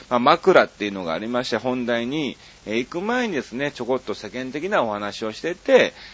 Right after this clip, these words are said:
えー、そういう感じで進めていくんですけど、まあ、あの、翔太師匠なんかもね、えー、ちょうどね、僕が門のところにいてた頃にですね、えー、ビラをね、お客さんに配ったりとかですね、パンフレットを配ったりも、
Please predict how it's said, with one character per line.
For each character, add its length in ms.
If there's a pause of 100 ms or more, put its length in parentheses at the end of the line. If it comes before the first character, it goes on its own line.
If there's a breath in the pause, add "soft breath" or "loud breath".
(100)
え 600
ー、 40
そ 140
う 40
い 60
う 40
感 220
じ 80
で 80
進 320
め 80
て 100
い 60
く 100
ん 60
で 80
す 80
け 100
ど、 240 (380 loud breath)
ま 120
あ、 40
あ 40
の、 680
翔 120
太 160
師 60
匠 120
な 100
ん 60
か 100
も 160
ね、 360
え 440
ー、 60
ち 60
ょ 140
う 20
ど 160
ね、 180
僕 300
が 320
門 260
の 100
と 140
こ 240
ろ 60
に 120
い 60
て 120
た 140
頃 300
に 160
で 140
す 100
ね、 240 (260 loud breath)
え 220
ー、 40
ビ 100
ラ 180
を 140
ね、 100
お 140
客 160
さ 100
ん 60
に 100
配 240
っ 20
た 180
り 100
と 80
か 100
で 100
す 120
ね、 80
パ 160
ン 80
フ 80
レ 60
ッ 20
ト 140
を 40
配 240
っ 40
た 120
り 120
も、 180